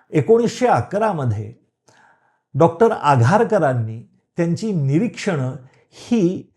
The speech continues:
आपल्या, अ, सह्याद्रीमध्ये, स-, स-, वेस्टर्न घाट्समध्ये येणाऱ्या तीन नद्यांच्या संदर्भात मांडली. तर त्याच्यापैकी एक होती ती, अ, कोयना,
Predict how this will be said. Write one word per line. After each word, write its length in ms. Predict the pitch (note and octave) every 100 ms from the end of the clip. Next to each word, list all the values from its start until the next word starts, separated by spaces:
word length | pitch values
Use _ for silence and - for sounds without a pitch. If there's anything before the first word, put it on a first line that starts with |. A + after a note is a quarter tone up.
| _ -
आपल्या, 520 | - D#3+ G#3 G3+ G3 F3+ - - _ _ _ _ _ _ _ _ -
अ, 920 | - C#3+ C#3 C3 B2 A#2 A#2 A2 A2 A#2+
सह्याद्रीमध्ये, 1040 | - B2+ D#3 F#3+ A#3+ A3+ F3+ D#3 D3 C#3
स-, 200 | A#2 - C3+ A#2+ A#2 F#3 A#2
स-, 160 | -
वेस्टर्न 600 | D3 C3 B2+ C#3+ - B3
घाट्समध्ये 640 | F#3+ C#3 D#3+ - E3+ C#3+ C#3+
येणाऱ्या 360 | B2+ B2 C3
तीन 500 | D3 - G#3+ A3 G3
नद्यांच्या 520 | C#3 C3 D3+ E3+ F#3 E3+
संदर्भात 640 | C#3+ C3+ B2+ B2 A#2 -
मांडली. 400 | A2+ G#2+ G#2+ _ _ _ _ _ _ _ _ -
तर 60 |
त्याच्यापैकी 880 | G3 - F3+ E3+ G#3+ G#3 G3 - G3 -
एक 240 | F3+ F3
होती 540 | F3+ F3+ C#3+ B2+ - _ _ _ _ _ D#3
ती, 420 | D3 C#3 B2 - - _ _
अ, 100 | - B2 A#2+ A#2 A2+ A2+ A2+ G2+ - _ -
कोयना, 420 | D3+ E3+ F#3+